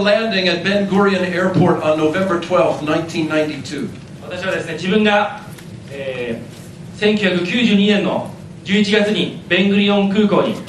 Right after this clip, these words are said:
Speaker 1: I felt my eyes filling up with tears.
Speaker 2: 来た時のことを覚えております。私の目は涙で溢れました。
Speaker 1: How many generations my family had waited to return to Israel.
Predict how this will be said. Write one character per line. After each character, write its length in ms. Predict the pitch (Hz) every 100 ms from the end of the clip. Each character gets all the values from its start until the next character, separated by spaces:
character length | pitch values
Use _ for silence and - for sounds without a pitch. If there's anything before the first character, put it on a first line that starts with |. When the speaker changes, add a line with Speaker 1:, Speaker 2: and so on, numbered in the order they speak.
| - -
Speaker 1:
I 180 | 160
felt 360 | 160 185 196 202
my 400 | 175 175 175 175
eyes 480 | 175 185 170 - 196
filling 340 | 180 180 175
up 220 | 165 160
with 120 | 151 151
tears. 600 | 185 156 - - - - -
Speaker 2:
来 60 |
た 80 | 185
時 160 | 180 175
の 60 | 165
こ 80 |
と 120 | 160 156
を 40 |
覚 100 | 175
え 20 |
て 40 | 175
お 40 |
り 60 | 143
ま 100 | 139
す。 140 | - - - - -
私 220 | 160 180
の 100 | 175
目 100 | 180
は 100 | 170
涙 260 | 175 185 175
で 100 | 165
溢 100 | 147
れ 60 |
ま 80 | 151
し 80 | 139
た。 60 | 107 - -
Speaker 1:
How 400 | - - 220 220
many 240 | 208 208
generations 800 | 202 208 185 185 208 202 165 -
my 180 | 165 165
family 420 | 165 185 196 160
had 220 | 151 156
waited 320 | 156 185 170 -
to 120 | 151
return 460 | 151 147 180 180 139
to 140 | 156
Israel. 360 | 160 - 113